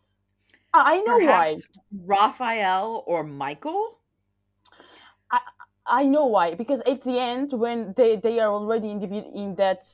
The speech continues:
Speaker 1: room they call the beautiful room, uh, uh, when, uh, Zechariah has this entire speech that it's, it's, it's ending just the way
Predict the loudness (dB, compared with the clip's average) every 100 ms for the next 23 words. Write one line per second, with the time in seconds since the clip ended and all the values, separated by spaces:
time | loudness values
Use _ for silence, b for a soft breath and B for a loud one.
0 | -14 -6 -6 -4 -6 -6 -8 -8 -8 -8
1 | -6 -6 -8 -12 -12 -10 -12 -16 B B
2 | B -2 2 4 2 2 0 -2 -4 -2
3 | 0 -2 -6 _ -4 -2 -2 -6 -8 -8
4 | -4 -4 -6 -8 -6 -2 -2 -2 -4 -6
5 | -6 -10 -12 -4 -2 0 -2 -8 -12 -12
6 | -12 -12 -10 -10 -14 -16 _ _ -14 -14
7 | -20 _ _ _ _ _ _ _ -14 -14
8 | -16 -20 _ -10 -4 -4 -4 -6 -6 -8
9 | -6 -6 -2 0 0 -4 -10